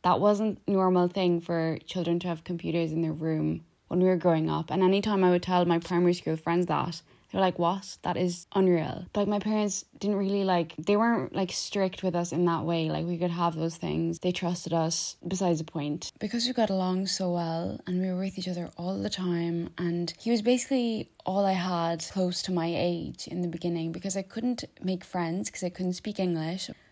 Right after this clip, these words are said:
So all I had was him, really, to hang out with and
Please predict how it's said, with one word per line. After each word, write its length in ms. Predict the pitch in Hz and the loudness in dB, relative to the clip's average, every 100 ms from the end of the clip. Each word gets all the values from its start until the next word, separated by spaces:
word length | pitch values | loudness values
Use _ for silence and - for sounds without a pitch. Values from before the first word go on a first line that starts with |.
| _ | _
So 300 | - 214 202 | -4 -2 -2
all 240 | - 220 | 2 2
I 60 | 208 | 2
had 460 | 185 185 185 165 170 | 0 0 0 -2 -4
was 120 | 170 | -8
him, 400 | 180 196 160 160 | -2 -2 -2 -2
really, 460 | 170 180 165 180 180 | -6 -6 -6 -8 -8
to 300 | - 175 - - _ _ _ | -8 -6 -8 -14 _ _ _
hang 220 | - 185 | -6 0
out 160 | 185 - | 0 0
with 260 | 180 175 180 | -2 -4 -4
and 420 | 180 170 170 165 | -4 -2 -2 -4